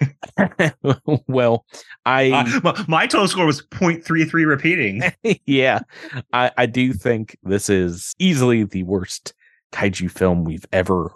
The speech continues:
Speaker 1: watched.
Speaker 2: It's one of the worst movies I've seen in years.
Speaker 1: Oh, yeah. I, I, that's a good point. It's actually one of the worst movies <laughs> and probably ever, which is
Speaker 2: Like,
Speaker 1: interesting enough in its
Speaker 2: I have
Speaker 1: own
Speaker 2: watched
Speaker 1: right.
Speaker 2: a lot of so-called worst movies, like, uh, the, the filmography of Ed Wood.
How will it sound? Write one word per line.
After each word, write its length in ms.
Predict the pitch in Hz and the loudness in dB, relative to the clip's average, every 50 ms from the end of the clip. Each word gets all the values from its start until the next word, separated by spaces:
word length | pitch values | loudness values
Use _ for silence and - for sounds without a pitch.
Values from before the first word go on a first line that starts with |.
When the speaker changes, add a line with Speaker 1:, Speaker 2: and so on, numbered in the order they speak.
| _ | _
Speaker 1:
watched. 800 | - 87 82 80 82 85 92 107 117 - - - - - - - - | -16 -14 -8 -4 0 2 2 2 0 -2 -6 -8 -8 -10 -8 -4 -4
Speaker 2:
It's 140 | - - 392 | -4 -2 0
one 100 | 392 247 | 2 2
of 60 | 170 | 4
the 60 | 160 | 4
worst 140 | 147 143 - | 2 2 2
movies 180 | 156 139 120 | 0 2 2
I've 100 | 135 113 | 2 0
seen 260 | - - 170 170 117 117 - | 0 0 2 2 2 0 0
in 180 | 120 104 95 | -2 -4 -2
years. 640 | 87 76 76 90 92 - - - - - - - _ _ _ _ _ _ _ - | -4 -6 -6 -6 -8 -8 -8 -12 -14 -14 -14 -14 _ _ _ _ _ _ _ -6
Speaker 1:
Oh, 180 | 127 151 156 131 | -2 0 0 2
yeah. 180 | 117 110 92 - | 2 2 0 0
I, 320 | - - 226 233 208 190 | 0 -2 -2 0 0 0
I, 40 | 185 190 | 0 0
that's 200 | 214 240 - 175 | 0 -2 0 0
a 40 | |
good 140 | 156 170 143 | 0 0 2
point. 220 | 147 131 92 - - | 2 0 -2 -2 -4
It's 140 | - 151 185 | -4 -2 0
actually 260 | 180 156 - 143 131 | 0 0 0 -2 -2
one 220 | 117 107 113 120 113 | -2 -2 -2 -4 -2
of 40 | 92 | -2
the 100 | 101 101 | -4 -6
worst 380 | 87 - 104 104 101 - - 90 | -6 -4 -2 -2 -2 -2 -4 -4
movies 520 | 98 98 82 78 82 85 87 - - - - - - _ - - | -4 -4 -4 -6 -10 -10 -8 -10 -10 -8 -10 -14 -14 _ -12 -8
<laughs> 260 | - - - - - | -8 -8 -6 -4 -4
and 120 | 117 104 - | -2 0 0
probably 400 | 143 139 139 127 110 101 101 _ - | 0 0 2 0 -2 -2 -2 _ -2
ever, 340 | 110 117 110 110 101 92 87 | -2 0 0 0 -2 -2 -2
which 220 | 110 117 110 110 | -2 -2 -2 -2
is 220 | 113 107 98 - - - - - - - 131 - - | -2 -4 -4 -6 -10 -14 -14 -14 -12 -12 -8 -2 0
Speaker 2:
Like, 100 | 247 269 | 0 2
Speaker 1:
interesting 380 | - 320 269 - 269 233 208 | 2 0 0 0 0 0 0
enough 560 | 170 131 117 113 110 104 90 - - - - _ _ _ - | 2 2 2 2 2 0 0 -2 -4 -8 -18 _ _ _ -6
in 120 | 123 123 120 | -4 -2 -2
its 120 | 214 269 | -2 -2
Speaker 2:
I 40 | - | 0
have 140 | - - - | 0 0 0
Speaker 1:
own 80 | - | 0
Speaker 2:
watched 240 | 226 220 208 - - | 0 0 0 -2 -2
Speaker 1:
right. 80 | 147 156 | -2 0
Speaker 2:
a 40 | |
lot 180 | 156 156 165 160 | 0 0 0 0
of 120 | 143 123 - | -2 -4 -6
so-called 560 | 135 - - - 160 139 - 139 127 110 - - - | -10 -6 -2 -2 -2 0 0 0 0 0 -2 -4 -4
worst 360 | 113 117 120 113 98 - - | 0 2 2 2 0 0 -2
movies, 400 | 104 98 90 80 82 82 82 90 | -2 0 0 0 -2 -2 -2 -2
like, 200 | 92 95 - - - | -4 -4 -4 -4 -4
uh, 220 | 131 127 127 123 | -4 -4 -4 -4
the, 200 | 135 127 131 127 | -2 0 0 2
the 120 | 123 127 123 | 2 2 0
filmography 520 | 127 - 160 139 127 123 107 110 113 117 113 | 0 0 0 0 0 0 0 0 0 0 0
of 60 | 117 - | 0 0
Ed 160 | 117 117 98 | 0 0 0
Wood. 340 | 104 104 101 98 87 85 | 2 0 0 0 -2 -4